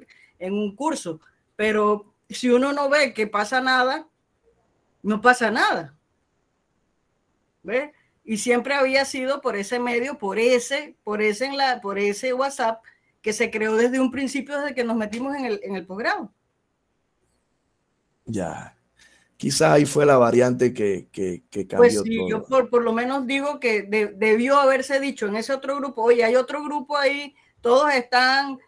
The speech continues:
Speaker 1: eh, ¿les parece? Ustedes estaban, eh, fulano no me aparece", lo que sea, ¿verdad?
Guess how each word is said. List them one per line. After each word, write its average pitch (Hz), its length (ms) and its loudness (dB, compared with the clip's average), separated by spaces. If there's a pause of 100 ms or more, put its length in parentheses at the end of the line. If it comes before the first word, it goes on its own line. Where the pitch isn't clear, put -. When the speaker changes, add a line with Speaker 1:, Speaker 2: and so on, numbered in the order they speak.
(260)
Speaker 1:
eh, 202 540 -2
¿les 208 240 -2
parece? 240 500 2
Ustedes 240 320 0
estaban, 247 600 0 (340)
eh, 196 240 -2
fulano 233 460 0
no 262 120 -2
me 262 100 0
aparece", 254 600 0
lo 190 160 -4
que 180 120 -10
sea, 208 440 -6 (240)
¿verdad? 208 440 -8